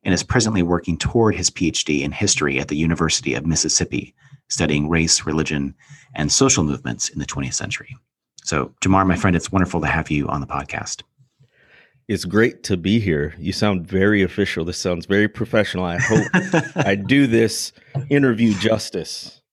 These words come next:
Speaker 1: I think you have a little bit of experience doing this sort of podcast thing, so I think we'll be good. I wanna ask you,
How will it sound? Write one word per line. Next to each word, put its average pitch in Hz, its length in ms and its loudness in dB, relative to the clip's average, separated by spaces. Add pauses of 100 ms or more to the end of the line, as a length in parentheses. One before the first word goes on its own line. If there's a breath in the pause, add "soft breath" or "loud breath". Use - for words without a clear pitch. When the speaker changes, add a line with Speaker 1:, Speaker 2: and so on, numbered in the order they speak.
(140)
Speaker 1:
I - 60 -20
think 185 100 0
you 180 60 6
have 147 100 2
a 127 60 2
little 120 160 4
bit - 220 -4
of - 60 -8
experience 92 640 0
doing 78 220 -2
this 71 100 -4
sort 71 140 -6
of - 120 -14
podcast - 380 -8
thing, - 180 -12
so 65 120 -12
I - 20 -12
think 76 140 -8
we'll 69 100 -8
be 67 80 -12
good. 73 340 -6 (760 loud breath)
I 135 120 4
wanna 165 180 4
ask 139 200 0
you, 87 220 0